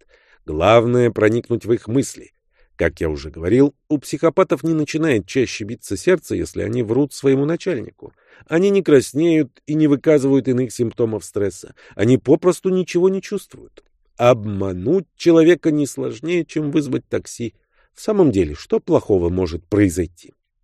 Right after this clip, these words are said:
Красные никогда не попросят о помощи. Если они почувствуют, что-то идет не так, то попробуют решить проблему самостоятельно.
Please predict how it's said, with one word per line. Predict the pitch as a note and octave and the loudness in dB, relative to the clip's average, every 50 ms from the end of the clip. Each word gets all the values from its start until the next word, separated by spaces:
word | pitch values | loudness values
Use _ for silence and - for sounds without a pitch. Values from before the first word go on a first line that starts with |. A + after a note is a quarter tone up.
| _ _ _ _ _ _ _ - | _ _ _ _ _ _ _ -10
Красные | - - E2+ G2+ B2 D3 C#3 - - C#3+ B2+ A#2 | -6 0 2 4 4 4 4 2 0 0 2 2
никогда | A2+ A#2+ B2 - C#3 B2 A2 A#2+ D3+ | 0 -2 -2 -2 -2 -2 0 -2 -2
не | D#3 C#3+ C3 | 0 0 -2
попросят | - C3+ - - B2+ D3+ C3 - C3+ - | -2 -4 -2 0 0 0 2 0 -2 -2
о | B2+ A2+ | -4 -2
помощи. | - D#3+ D#3 A#2 F#2 - - - - _ _ | 0 0 0 0 -4 -6 -12 -18 -20 _ _
Если | - D3 D3+ - - D#3 | -6 -6 -4 -2 -2 -2
они | D3+ D3+ C#3 | 0 0 0
почувствуют, | - D#3+ D#3 - A3+ A3 - - - G2+ F2+ D#2+ - _ _ _ _ _ | 2 0 0 0 0 -2 -2 -2 -2 0 0 0 -2 _ _ _ _ _
что-то | - - - - F#2 - F2+ E2 | -18 -6 -4 -2 -2 -2 -2 -2
идет | D#2 F2+ E2+ - | -2 -4 -4 -2
не | F#2+ F#2+ G2 | -2 -4 -4
так, | - - - F#2 D#2+ - - | 0 0 0 0 0 -2 -10
то | - F#2+ | -14 -10
попробуют | - G2+ G#2 - C#3 D#3+ D#3 D#3+ D3+ C3+ | -8 -6 -4 0 0 0 2 0 0 -2
решить | B2+ C3 A#2 - - D#3+ D3 | -2 -4 -4 -6 -8 -10 -8
проблему | _ - C3 B2 A#2 C3+ C#3 C3 B2+ | _ -4 -4 0 0 0 0 0 -2
самостоятельно. | - - C3 B2 A#2+ - - - C3 C#3+ D#3 C#3 - - - - | -4 -6 -8 -8 -8 -8 -6 -4 -4 -2 -4 -4 -8 -12 -20 -20